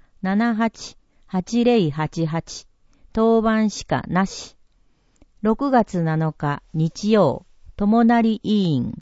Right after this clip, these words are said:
塚脇、七二零五五零。当番歯科なし。当番歯科の診療時間は午前九時から正午です。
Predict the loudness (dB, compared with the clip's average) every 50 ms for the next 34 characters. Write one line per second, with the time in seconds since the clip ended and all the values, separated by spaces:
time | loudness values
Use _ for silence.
0 | -18 -20 _ -20 -10 -4 -2 0 0 0 -2 -4 -6 -12 -20 -20 -20 _ _ _
1 | _ _ _ _ _ -4 -2 0 2 2 2 2 4 4 4 4 4 2 0 -2
2 | -6 _ _ _ _ -4 -2 0 2 2 2 0 0 2 2 4 4 4 2 2
3 | 2 2 4 4 4 4 2 2 0 0 -2 -4 -6 -10 _ _ _ _ _ _
4 | _ _ -4 0 0 2 2 2 2 0 0 2 0 0 -2 -4 -8 -6 -6 -6
5 | -6 -8 _ _ -6 -4 -2 -2 -2 -4 -8 -18 -20 -20 _ _ _ _ _ _
6 | _ _ _ _ _ _ _ _ _ _ -20 -6 _ 2 4 4 4 4 4 4
7 | 4 4 2 2 0 0 0 2 2 2 2 2 2 2 2 4 4 6 6 6
8 | 6 4 4 4 2 0 -2 -2 -2 0 0 0 0 0 -2 -2 -6 -8 -8 -4
9 | 2 2 2 4 4 4 4 4 4 2 2 0 0 2 0 0 -2 -2 -2 -2
10 | -4 -6 -6 -4 -2 0 0 0 2 2 2 2 0 -2 -6 -8 -14 -20 -20 _
11 | _